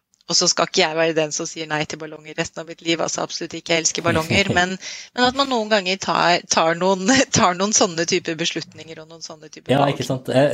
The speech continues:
Speaker 2: det er veldig interessant å høre deg
Speaker 1: Ja.
Speaker 2: snakke om, eh, altså, utvikling av, av ny nettside,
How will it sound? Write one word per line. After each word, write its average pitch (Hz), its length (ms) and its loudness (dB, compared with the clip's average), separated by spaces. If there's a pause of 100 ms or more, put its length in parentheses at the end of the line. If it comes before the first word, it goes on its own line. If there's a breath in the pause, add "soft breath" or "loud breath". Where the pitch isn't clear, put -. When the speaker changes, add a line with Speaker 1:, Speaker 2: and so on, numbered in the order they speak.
Speaker 2:
det 139 80 4
er 127 160 2
veldig 110 320 2
interessant 117 480 -2
å 117 80 2
høre 104 160 2
deg 101 320 -4
Speaker 1:
Ja. 113 140 0
Speaker 2:
snakke - 260 -6
om, 98 240 -2
eh, 101 160 -2
altså, 95 240 -2
utvikling 104 480 0
av, 104 140 2 (180)
av 110 160 0
ny 107 160 2
nettside, 98 640 0